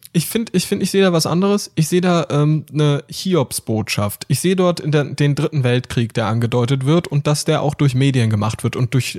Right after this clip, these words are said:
das ist ja ein sogenannter Cyberwar und Daten und Medien. Das ist natürlich ein sehr, sehr großes Ding. Und natürlich, ähm, äh, das wissen auch sehr, sehr viele Unterwangs-, Untergangsmenschen, Untergangsprophezeier. Die wissen, es gibt einen Rohstoffkrieg.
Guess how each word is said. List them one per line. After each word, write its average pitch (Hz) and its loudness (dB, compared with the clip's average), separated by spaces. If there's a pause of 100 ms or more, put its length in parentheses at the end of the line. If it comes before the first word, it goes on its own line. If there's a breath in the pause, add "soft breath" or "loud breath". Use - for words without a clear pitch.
das - -10
ist - -4
ja 156 2
ein 147 2
sogenannter 139 0
Cyberwar 104 0
und 110 -6
Daten 123 -2
und 113 -2
Medien. 113 0 (220 loud breath)
Das - -16
ist - -8
natürlich 135 4
ein 139 4
sehr, 139 2
sehr 139 0
großes 135 -4
Ding. 180 0 (320 loud breath)
Und 220 2
natürlich, 185 0
ähm, 143 4 (460 loud breath)
äh, 135 -4
das 151 0
wissen 185 0
auch 147 0
sehr, 170 2
sehr 170 4
viele 156 0
Unterwangs-, 175 2
Untergangsmenschen, 175 2
Untergangsprophezeier. 160 0 (720 loud breath)
Die 143 2
wissen, 196 2
es 143 -4
gibt - -4
einen 139 2
Rohstoffkrieg. 190 0